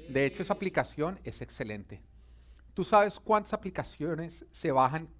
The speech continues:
cada mes? Cien aplicaciones. Cien personas nuevas están añadiéndose a todo lo que es nuestra base de datos de personas que tienen la aplicación y que nos empiezan a seguir a nosotros remotamente.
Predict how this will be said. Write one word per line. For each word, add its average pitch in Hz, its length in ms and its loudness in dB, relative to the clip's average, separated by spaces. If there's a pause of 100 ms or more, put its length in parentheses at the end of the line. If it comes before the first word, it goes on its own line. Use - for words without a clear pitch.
cada 170 280 8
mes? 214 420 -6 (800)
Cien 180 280 0
aplicaciones. 165 800 -4 (600)
Cien 202 280 0
personas 202 380 0
nuevas 202 440 -2 (140)
están 147 340 2
añadiéndose 190 840 -2 (300)
a 147 180 4
todo 147 140 2
lo 180 160 -2
que 147 160 -2
es 131 60 -4
nuestra 139 260 -2
base 131 220 0
de 170 60 0
datos 151 460 -2
de 151 80 -6
personas 135 320 -8
que - 80 -18
tienen 135 140 -4
la 139 60 -2
aplicación 147 480 -6
y 160 60 -8
que - 80 -6
nos - 120 -8
empiezan 131 380 -6
a 143 40 -8
seguir 113 260 -6
a 120 40 -4
nosotros 127 320 -10
remotamente. 113 640 -6